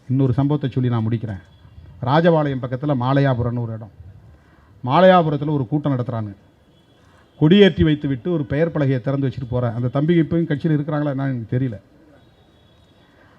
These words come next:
அந்த கூட்டத்தை போய் கொடியேற்றி வைத்து விட்டு பெயர் பலகையை திறந்து வச்சுட்டு மேடையில பேசினேன். என்னுடைய முப்பத்தைந்து ஆண்டு கால வரலாற்றில் நான் பேசும்போது எழுந்து கூச்சல் போட்ட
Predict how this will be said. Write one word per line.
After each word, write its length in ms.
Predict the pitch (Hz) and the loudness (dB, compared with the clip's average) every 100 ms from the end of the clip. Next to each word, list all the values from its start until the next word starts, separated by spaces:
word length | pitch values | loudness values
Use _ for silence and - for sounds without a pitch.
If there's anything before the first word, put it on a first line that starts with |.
| - | -4
அந்த 180 | 127 131 120 | 2 2 4
கூட்டத்தை 320 | 185 185 170 - | 4 6 4 6
போய் 180 | 160 170 151 120 101 156 | 6 6 4 0 -4 0
கொடியேற்றி 400 | 156 175 151 147 | 2 2 2 -4
வைத்து 160 | 135 135 | -4 -6
விட்டு 160 | 180 139 | -8 -4
பெயர் 160 | 151 156 | -4 -4
பலகையை 180 | 147 131 | -6 -6
திறந்து 220 | 135 135 | -8 -8
வச்சுட்டு 280 | 123 113 156 131 101 _ _ - _ _ _ _ - | -10 -8 -6 -6 -8 _ _ -20 _ _ _ _ -4
மேடையில 340 | 139 165 160 135 131 | 4 6 6 6 4
பேசினேன். 340 | 131 113 92 _ _ _ _ _ _ _ _ | 2 -2 -10 _ _ _ _ _ _ _ _
என்னுடைய 380 | 123 135 131 127 123 117 117 - - _ - | -2 0 2 0 0 -2 -6 -14 -20 _ -2
முப்பத்தைந்து 600 | 135 160 196 196 170 160 | 0 2 2 4 2 4
ஆண்டு 160 | 151 139 131 | 2 2 2
கால 160 | 123 117 | 2 2
வரலாற்றில் 520 | 135 147 135 123 95 - _ _ _ _ _ _ _ _ _ _ _ _ _ _ - | 4 2 2 -4 -14 -18 _ _ _ _ _ _ _ _ _ _ _ _ _ _ -6
நான் 160 | 120 117 107 | -4 2 6
பேசும்போது 500 | 190 185 190 165 151 139 | 6 4 2 2 2 4
எழுந்து 300 | 143 147 143 113 - _ _ _ _ _ _ _ _ _ _ | 2 2 0 -2 -8 _ _ _ _ _ _ _ _ _ _
கூச்சல் 440 | 180 208 - 196 160 | 2 2 4 0 2
போட்ட 200 | 170 147 | 0 0